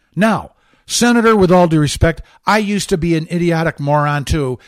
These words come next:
before I decided to be wise and, and agree with God. Let, just, just let Booker go into, have spasms there at the table. Let him start foaming at the mouth.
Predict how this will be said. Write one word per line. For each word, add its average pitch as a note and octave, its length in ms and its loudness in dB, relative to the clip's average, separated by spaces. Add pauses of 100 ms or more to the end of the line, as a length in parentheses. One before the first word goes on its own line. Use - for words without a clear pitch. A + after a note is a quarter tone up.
(140)
before G3+ 360 -8
I G3 120 -6
decided G3+ 540 -2
to A3 60 0
be G#3+ 200 -4
wise G3 600 4 (160)
and, D#3+ 380 -6
and F3 140 -2
agree E3+ 400 0
with D3+ 240 2
God. C3+ 520 0 (2000)
Let, B3+ 400 -2
just, B3+ 480 -6
just B3 260 -10
let A#3+ 340 -4
Booker G#3+ 300 0
go G#3 260 2
into, F#3+ 220 -2 (1300)
have G#3 440 2
spasms E3 840 -2
there C3+ 160 0
at B2+ 100 -6
the C3 100 -6
table. A2 460 -8 (420)
Let A3+ 180 -2
him C4 100 -6
start A#3 340 -4
foaming G#3+ 480 0
at G#3 140 -4
the A3 80 -6
mouth. G#3 500 -8